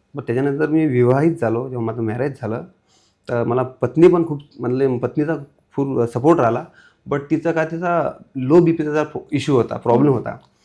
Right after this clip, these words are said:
Speaker 1: तर जेव्हा मी एक-, एकदा जात होतो ना, तर माझी ट्रेन होती नऊ वाजता आणि जवळपास साडेसात वाजता आम्ही निघालो, तर साडेसातला तिचं बीपी लो झाला आणि तिला ॲडमिट करावं लागलं.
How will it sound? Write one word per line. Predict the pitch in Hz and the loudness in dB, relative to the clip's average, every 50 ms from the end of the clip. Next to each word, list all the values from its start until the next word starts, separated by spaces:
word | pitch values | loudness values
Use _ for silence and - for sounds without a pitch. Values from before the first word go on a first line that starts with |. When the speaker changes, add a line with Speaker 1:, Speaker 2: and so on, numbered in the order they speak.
| _ _ _ _ _ _ - | _ _ _ _ _ _ -8
Speaker 1:
तर | 131 | -4
जेव्हा | 123 123 127 139 156 | 0 0 2 2 4
मी | 156 165 165 | 4 4 4
एक-, | 156 143 139 135 - - | 4 2 0 -4 -10 -8
एकदा | - - 135 139 156 | -8 -6 -2 0 0
जात | 143 120 120 127 147 143 | 2 4 4 2 2 2
होतो | 131 113 - 117 | -2 -6 -4 -4
ना, | 120 135 165 190 - - _ _ _ _ - | -4 -4 -6 -8 -12 -18 _ _ _ _ -10
तर | 123 | -8
माझी | 117 120 131 | -4 -4 -4
ट्रेन | 123 - 143 143 147 | -2 0 0 2 2
होती | 151 139 147 | 2 0 0
नऊ | 139 127 127 131 | 0 2 2 2
वाजता | 123 120 - - - - - - _ _ _ _ _ _ _ _ _ - | 2 0 -2 -6 -8 -8 -10 -10 _ _ _ _ _ _ _ _ _ -6
आणि | 131 127 127 | -4 -2 0
जवळपास | 123 131 135 139 160 151 - | 0 0 -2 -2 -2 -2 0
साडेसात | - 127 151 156 160 170 160 | 0 2 2 2 0 0 0
वाजता | 147 135 120 - 143 | 0 -2 -4 -2 -2
आम्ही | 139 139 131 | -2 0 0
निघालो, | 123 123 123 135 135 143 | 0 2 2 2 0 0
तर | 151 143 | -2 -6
साडेसातला | - - 117 120 131 131 - 131 135 139 | -4 -2 -2 -2 -2 -4 -6 -6 -6 -6
तिचं | 131 139 - 135 - 147 143 135 127 123 - - - | -8 -8 -12 -12 -6 -4 -2 0 -2 -2 -4 -8 -12
बीपी | 131 123 123 123 123 143 127 120 | -8 -6 -4 -2 -2 -2 0 2
लो | 131 143 123 | 2 2 0
झाला | 127 131 135 | 0 -2 -4
आणि | 131 135 127 | -4 -6 -6
तिला | 123 127 127 117 | -6 -4 -4 -2
ॲडमिट | 107 107 113 110 113 | -2 -2 -2 -4 -4
करावं | - - 104 104 | -6 -6 -6 -6
लागलं. | 98 - 87 85 | -8 -10 -14 -16